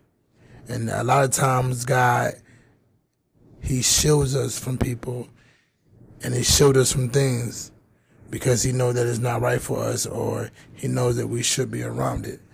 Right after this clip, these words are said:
And it's him working. And I have, I have to, without a shadow of a doubt, I have to trust God with all my heart. He helps me,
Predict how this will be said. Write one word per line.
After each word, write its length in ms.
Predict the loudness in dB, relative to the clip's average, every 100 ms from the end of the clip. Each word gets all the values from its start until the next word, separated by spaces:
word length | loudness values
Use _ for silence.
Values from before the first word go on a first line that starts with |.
| -20 _ _ _ -18 -10
And 160 | -4
it's 420 | -4 -4 -6 -8 -14
him 380 | -14 -8 -6 -2
working. 400 | 0 -2 -4 -18 -20 _ _ _ _ _ _ _ _ _ _ _ _ _ _ _ _ _ _ _ _ _ -20 _ _ _ -18 -6
And 440 | -4 -2 -2 -4 -10 _ -20 -6
I 80 | 0
have, 280 | 4 4 2 -8 -8
I 60 | -2
have 320 | 4 4 4
to, 160 | 0 -2
without 240 | 0 0
a 60 | 2
shadow 220 | 2 2
of 40 |
a 40 | 2
doubt, 180 | 0
I 80 | 0
have 100 | -2
to 80 | -4
trust 320 | -2 -2 -2
God 220 | -2 -2
with 120 | -2 -2
all 200 | -4 -2
my 100 | -2
heart. 520 | -2 2 4 2 -2 _ -20 _ _ _ _ _ _
He 180 | -4 0
helps 380 | 4 4 4 0
me, 440 | 0 0 -2 -8